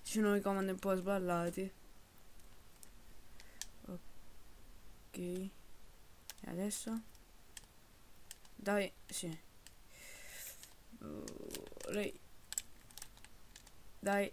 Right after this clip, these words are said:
dai, dai, sì. Beh, oggi sono un po' più fortunato.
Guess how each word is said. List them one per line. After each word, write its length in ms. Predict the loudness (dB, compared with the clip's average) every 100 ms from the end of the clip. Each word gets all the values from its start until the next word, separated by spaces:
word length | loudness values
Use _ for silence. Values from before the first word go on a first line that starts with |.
| -2
dai, 380 | 2 4 4 2 -4 -8
dai, 200 | 0 8
sì. 320 | 12 12 12 6 -4 -10 -10 -12 -12 -14 -16 -16 -10
Beh, 220 | 4 8 10
oggi 220 | 8 6
sono 140 | 6
un 100 | 6
po' 140 | 4 0
più 100 | 0
fortunato. 800 | 0 2 2 2 4 4 4 0